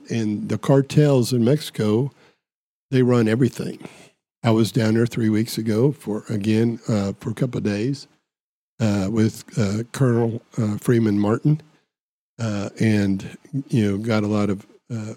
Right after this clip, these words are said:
had a lot of good discussion, and, and we, we were on the helicopters, we were on the boats, we walked, and we did all that. Um, <coughs> excuse me, and I will be back there Thursday morning, uh,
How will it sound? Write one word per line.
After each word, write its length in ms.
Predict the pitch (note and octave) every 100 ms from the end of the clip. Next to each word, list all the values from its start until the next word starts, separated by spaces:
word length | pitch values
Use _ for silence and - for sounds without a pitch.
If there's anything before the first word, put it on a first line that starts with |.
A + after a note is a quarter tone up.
| -
had 140 | B2+
a 60 | A#2
lot 180 | A#2 G#2+
of 80 | G#2
good 160 | A2+
discussion, 640 | G2+ G2+ - A#2+ - B2 A#2
and, 260 | G#2 G#2+ -
and 160 | B2+ G#2+
we, 220 | G#2+ A2 A#2
we 100 | A2
were 160 | G#2 A#2
on 120 | A2+
the 40 | G#2+
helicopters, 560 | A#2 A2+ A#2 A#2 A#2
we 60 | A#2
were 60 | A2
on 80 |
the 80 | G#2+
boats, 380 | G2 A2+ A#2+ -
we 240 | A#2+ G#2+
walked, 440 | G2+ G#2+ A2 - - -
and 80 |
we 80 | G#2
did 160 | G#2 G#2+
all 160 | G#2+ G2+
that. 200 | F#2+ G#2 _ _ _ _ _ _ _
Um, 340 | B2+ B2 A2 - _
<coughs> 0 | - - _ - -
excuse 480 | E3 E3+ - D#3+ C#3
me, 80 | B2+
and 100 | B2+
I 80 | C3+
will 140 | D3
be 160 | B2 A#2+
back 280 | B2 B2+
there 340 | - A#2+ G#2+ A2 _
Thursday 340 | C#3+ B2+ - A#2+
morning, 420 | A2 C3+ F3 D3+ - - _ _ _ _
uh, 340 | B2+ A#2 G#2+